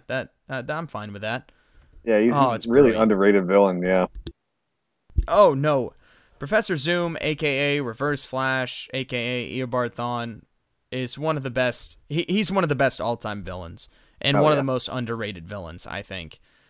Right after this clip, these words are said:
Speaker 2: For
Speaker 1: And
Speaker 2: sure.
Speaker 1: it's why I'm so happy we got that first season of Arrow, 'cause, man, he has done so well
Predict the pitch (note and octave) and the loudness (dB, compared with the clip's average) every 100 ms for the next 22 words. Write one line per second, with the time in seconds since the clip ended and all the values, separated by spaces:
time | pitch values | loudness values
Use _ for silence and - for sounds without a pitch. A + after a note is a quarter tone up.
0 | _ - - C3 D3 C#3+ C#3 E3 D#3+ - | _ -10 0 4 4 2 -2 0 0 0
1 | D#3 C#3+ C3 C3 B2+ C3 B2 B2 B2 - | 0 0 -2 -2 -2 -2 -2 -2 -6 -4
2 | B2 A#2+ B2 A#2 G#2+ B1+ A2 A2+ G#2 F#2 | -4 -4 -4 -6 -8 -8 -6 -6 -8 -10
3 | - A2+ A#2 C3 D#3 F#3 A3+ F#3 B2+ A2 | -10 -10 -6 -2 -2 2 4 2 -2 -8
4 | A#2+ G#2+ A2+ A#2 G#2 - A2+ G#2 F2+ E2 | -10 -10 -8 -8 -6 -6 -6 -8 -10 -14
5 | - | -20